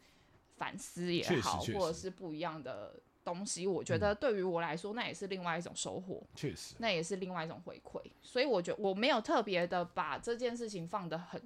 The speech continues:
Speaker 1: 重。
Speaker 2: 嗯。
Speaker 1: 就是，
Speaker 2: 哦。
Speaker 1: 所以你才会觉得我无欲无求吧？
Speaker 2: 哎，干，你真的无欲无求欸，天哪。
Speaker 1: 因为这不是我真正所想要追求的东西啊。
Speaker 2: 嗯，
Speaker 1: 我只是，
Speaker 2: 也是。
Speaker 1: 因为我觉得，就是这个东西，我觉得有一点抽象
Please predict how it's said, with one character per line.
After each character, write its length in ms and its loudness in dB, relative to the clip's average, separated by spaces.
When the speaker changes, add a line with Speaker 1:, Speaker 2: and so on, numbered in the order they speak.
Speaker 1:
重。 300 2
Speaker 2:
嗯。 400 0
Speaker 1:
就 140 0
是， 80 2
Speaker 2:
哦。 320 4
Speaker 1:
所 160 4
以 80 4
你 160 2
才 100 -2
会 120 6
觉 120 2
得 100 4
我 120 2
无 220 -2
欲 100 -2
无 160 -2
求 220 -4
吧？ 180 -8
Speaker 2:
哎， 80 4
干， 260 4
你 80 4
真 160 6
的 120 8
无 180 2
欲 40 4
无 180 0
求 240 -2
欸， 80 -4
天 240 2
哪。 320 0
Speaker 1:
因 120 0
为 140 4
这 140 4
不 240 -2
是 160 4
我 240 4
真 180 -2
正 140 2
所 180 -2
想 200 -4
要 100 -2
追 160 0
求 180 -8
的 100 -10
东 220 -8
西 220 -8
啊。 120 -4
Speaker 2:
嗯， 240 -4
Speaker 1:
我 120 2
只 140 -2
是， 140 0
Speaker 2:
也 80 2
是。 60 -12
Speaker 1:
因 120 0
为 160 6
我 220 4
觉 140 2
得， 260 6
就 160 -6
是 260 0
这 100 0
个 100 2
东 220 2
西， 140 2
我 160 4
觉 160 0
得 260 2
有 140 4
一 40 6
点 220 2
抽 320 0
象 220 4